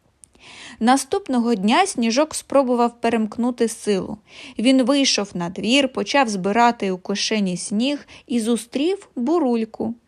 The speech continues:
«О, привіт, Сніжок, Сніжок, Смішок», сказала Бурулька і приготувалася тікати. «Я не буду в тебе летіти. Просто хочу сказати, що мені не подобається, коли мене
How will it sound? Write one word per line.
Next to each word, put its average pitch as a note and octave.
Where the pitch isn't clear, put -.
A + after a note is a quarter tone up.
«О, C4+
привіт, F#4+
Сніжок, A#3
Сніжок, A3
Смішок», -
сказала G3+
Бурулька A#3+
і A#3+
приготувалася G#3
тікати. -
«Я C#4+
не D4
буду G3
в F3
тебе F#3
летіти. F#3
Просто D#4+
хочу D#4
сказати, A#3
що C#4+
мені D4+
не F4
подобається, B3
коли A#3
мене B3